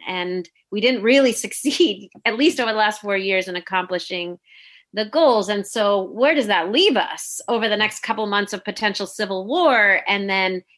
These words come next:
is it really possible under a Biden-Harris administration to unify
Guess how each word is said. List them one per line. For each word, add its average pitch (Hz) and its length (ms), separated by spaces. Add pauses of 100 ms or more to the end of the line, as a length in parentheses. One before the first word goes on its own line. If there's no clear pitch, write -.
(100)
is 254 200
it 208 120
really 214 260
possible 285 640
under 185 220
a 180 80
Biden-Harris 180 580
administration 190 840
to 190 140
unify 175 1000